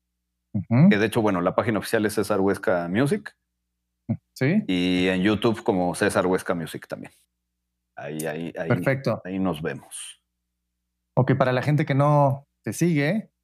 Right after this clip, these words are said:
Speaker 1: ahí te
Speaker 2: Claro.
Speaker 1: puede encontrar y estar pendiente ahí de lo que, de lo que andas haciendo. Y bueno,
Speaker 2: Claro.
Speaker 1: pues, por, por último,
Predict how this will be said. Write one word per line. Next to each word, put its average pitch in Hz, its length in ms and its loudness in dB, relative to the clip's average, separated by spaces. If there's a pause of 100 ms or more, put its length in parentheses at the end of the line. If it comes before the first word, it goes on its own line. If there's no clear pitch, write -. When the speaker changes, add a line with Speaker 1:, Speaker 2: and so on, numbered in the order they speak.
Speaker 1:
ahí 123 220 2
te 123 60 0
Speaker 2:
Claro. 98 280 2
Speaker 1:
puede 123 160 2
encontrar 123 640 0
y 123 60 6
estar - 280 0
pendiente 117 380 2
ahí 117 80 0
de 113 120 0
lo 104 160 -2
que, 101 320 -4 (720)
de 123 80 2
lo 117 120 2
que 139 100 0
andas 147 240 0
haciendo. 127 440 -2 (340)
Y 143 60 8
bueno, 208 200 8
Speaker 2:
Claro. 165 80 4
Speaker 1:
pues, - 460 0 (100)
por, 170 320 4
por 156 140 8
último, 202 560 4